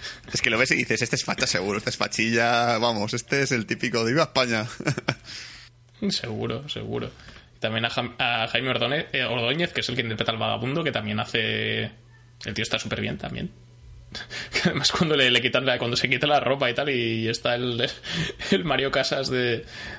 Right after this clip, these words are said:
Speaker 2: diciéndole, "Ah, pues, ah, pues está fuerte, ¿eh?".
Speaker 1: <laughs> Sí, creo, creo, creo que ha sido como una crítica aposta, porque siempre se dice la, la coña de que Mario Casas, si no, si, si no se quita la ropa en una película, no es una película de Mario Casas. Aquí creo que en ningún momento se le ve enseñando músculo, y se le, se le ve al vagabundo, que es un actor, que es este hombre que es un poco feo y tal.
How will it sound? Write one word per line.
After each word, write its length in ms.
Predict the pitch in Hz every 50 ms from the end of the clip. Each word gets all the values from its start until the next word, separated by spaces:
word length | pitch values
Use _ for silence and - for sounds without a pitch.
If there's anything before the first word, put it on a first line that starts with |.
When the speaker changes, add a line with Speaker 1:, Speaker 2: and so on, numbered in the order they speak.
| - -
Speaker 2:
diciéndole, 400 | 151 139 - 127 123 120 117 120
"Ah, 80 | 196
pues, 160 | - 175 - - -
ah, 120 | 135 -
pues 160 | - - -
está 200 | - - - -
fuerte, 520 | - - 139 135 147 - 294 220 - - 160
¿eh?". 80 | 139 -
Speaker 1:
<laughs> 1200 | - - 165 - - 202 196 - - 180 175 - - 185 180 - - - - - 156 160 139 -
Sí, 260 | - - 160 190 202 185
creo, 160 | - 123 120
creo, 160 | - 139 139 117
creo 140 | - 151 160
que 60 | - 220
ha 20 |
sido 180 | - 233 220 196
como 160 | 196 165 156
una 160 | 165 165 -
crítica 300 | - 175 - 170 160 147
aposta, 300 | 127 - 143 147 - 170
porque 140 | 131 113 107
siempre 160 | - 120 127
se 60 | - 147
dice 180 | 139 - 135
la, 100 | 123 123 117 120 107
la 100 | 92 117
coña 180 | - 120 131 135
de 80 | 131
que 60 | 117
Mario 160 | 113 113 113 -
Casas, 200 | 127 117 135 -
si 80 | -
no, 100 | 110 107
si, 140 | - - 110
si 100 | - -
no 100 | 107 110
se 200 | 110 - - 120
quita 220 | - 123 110 123 117
la 60 | 113 110
ropa 200 | 110 123 110 120
en 60 | 113
una 180 | 113 113 113 -
película, 300 | - 110 110 113 131 127
no 60 | 110
es 60 | 104
una 80 | 113 101
película 160 | 110 110 107 104
de 40 |
Mario 160 | 104 101 98 -
Casas. 320 | 117 117 - 131 151 - - - - - - - - - -
Aquí 300 | 107 107 98 131 160 185
creo 100 | 165 147
que 60 | 131
en 40 | 131
ningún 120 | 127 123 127
momento 160 | 123 120 123
se 100 | 110 117
le 80 | 113
ve 480 | 110 113 117 113 110 110 107 107 104 104 - - - - -
enseñando 300 | - - 110 113 117 110
músculo, 340 | 107 117 - - 151 160 170
y 40 |
se 80 | 151 -
le, 60 | 107 104
se 160 | - - -
le 60 | 101
ve 60 | 107 120
al 60 | 135
vagabundo, 480 | 147 139 131 123 127 156 160 143 147
que 60 | 139 123
es 60 | -
un 80 | 135
actor, 380 | 123 120 - - 117 123 117 -
que 60 | - 117
es 60 | -
este 240 | 113 113 - - 131
hombre 140 | 117 117
que 40 | 107
es 60 | -
un 60 | 113 98
poco 180 | 107 - 98
feo 260 | 95 - 117 113 104
y 40 | 104
tal. 260 | - 110 107 - 95